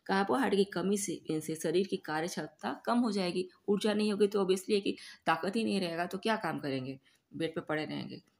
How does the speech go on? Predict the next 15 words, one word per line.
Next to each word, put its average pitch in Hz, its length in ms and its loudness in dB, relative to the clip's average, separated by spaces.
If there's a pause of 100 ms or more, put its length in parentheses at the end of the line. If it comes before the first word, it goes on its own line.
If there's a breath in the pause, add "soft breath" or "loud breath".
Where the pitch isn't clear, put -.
तो - 140 -8
ऊर्जा 208 300 4
नहीं 214 180 2
रहेगी, 202 240 0
तो 202 100 -2
कार्य 156 260 0
क्षमता 156 280 -8
कम 156 200 -6
हो 156 120 -4
जाती 147 400 -6
है। 147 140 -4 (340 loud breath)
शरीर 185 260 2
अधिक 202 280 0
परिश्रम 165 420 -2
करने, 175 400 -4